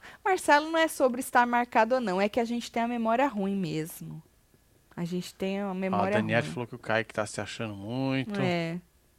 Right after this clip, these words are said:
Speaker 1: É. "Filhos, se não tê-los, como sabê-los?" Disse Solange.
Speaker 2: Certo, tá aqui.
Speaker 1: É verdade, Solange. É verdade. "Kaique e Caiquim", disse Lorena. É, você tá chamando de Caiquim, né?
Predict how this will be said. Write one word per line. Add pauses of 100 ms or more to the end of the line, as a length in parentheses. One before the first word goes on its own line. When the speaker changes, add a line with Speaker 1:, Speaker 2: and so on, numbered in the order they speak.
(640)
Speaker 1:
É. (920)
"Filhos,
se
não
tê-los,
como
sabê-los?" (720)
Disse
Solange.
Speaker 2:
Certo,
tá
aqui.
Speaker 1:
É
verdade,
Solange. (320)
É
verdade. (480)
"Kaique
e (160)
Caiquim", (360)
disse
Lorena.
É,
você
tá
chamando
de
Caiquim,
né?